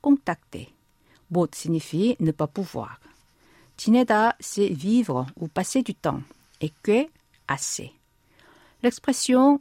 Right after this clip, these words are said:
니은 지 꽤 되다 porte le sens de cela fait assez longtemps que. Ainsi, 서로 연락 못하고 지낸 지 꽤 됐다 veut dire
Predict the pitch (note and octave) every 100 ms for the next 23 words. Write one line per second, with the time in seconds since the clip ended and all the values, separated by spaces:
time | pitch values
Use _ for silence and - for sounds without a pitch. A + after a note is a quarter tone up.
0 | - F3+ G3 G#3 F#3+ A3 B3 - C#4 B3+
1 | G3 C#3+ F#3+ C4 _ - F3 - E3 D3
2 | G#3+ A#3 F#3 - - B2 C#3 _ _ -
3 | - F3+ E3+ F#3 - G#3+ - C4 A3+ G#3
4 | - A3 A3+ - E3 D3+ - _ _ _
5 | _ _ - E3 - E3+ F3+ G3+ - _
6 | - - A3+ A#3+ B3 E3+ D3+ D3+ E3+ G#3
7 | G3 F3 - G#3+ G3+ A3+ - E3+ E3 E3
8 | G#3+ A3 - B3+ A3+ G3 - - A#2+ _
9 | _ C#3 A3 A#3 C3+